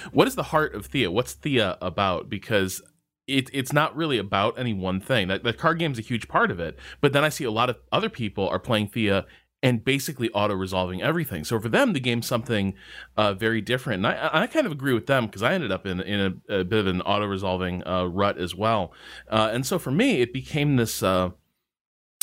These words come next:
uh, it, you know, not quite, not quite difficult enough to be, not quite, like, tense enough, I think, to be, like, a classic roguelike, uh, for me. A-, and maybe I wasn't hard-pressed enough to call it a survival game.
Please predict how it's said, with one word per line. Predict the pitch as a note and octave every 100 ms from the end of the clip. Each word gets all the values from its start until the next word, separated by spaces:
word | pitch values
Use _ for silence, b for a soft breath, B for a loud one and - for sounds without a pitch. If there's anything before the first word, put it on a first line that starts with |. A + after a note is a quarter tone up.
| C3+
uh, | B2+ B2+ -
it, | D3 D3+
you | F3+ F3+
know, | F3 E3 - _ _ -
not | F#3 B3 D#4
quite, | - - D4 G3 -
not | G#3 D#4 -
quite | - - D4+ C#4+
difficult | G3 B3+ C4+ B3 A#3+
enough | A#3+ A#3+ A3+
to | - G3
be, | F#3+
not | D3+ F3+ A3+
quite, | - B3 A2+
like, | C3 C3
tense | - E3+ F3+
enough, | E3+ E3+
I | E3
think, | D#3+ E3+
to | D#3+
be, | C3+ B2+
like, | G2
a | F#2
classic | - A#2+ A#2+ - -
roguelike, | F2 F2+ G#2 G2 E2 E2 - B B B B
uh, | G2 F#2+
for | F#2+ -
me. | F#2 F2+ F2 E2+
A-, | - E2
and | A#2 A2 G#2+ A2
maybe | A#2 C#3 F3
I | C3
wasn't | B2+ A#2+
hard-pressed | - A#2+ G#2 - A2+ -
enough | G#2 F#2
to | F#2
call | - G#2+ G2+
it | F2+
a |
survival | E2+ - G2 F2+ F#2 B2+ B2+ F#2+
game. | F2 E2+ E2+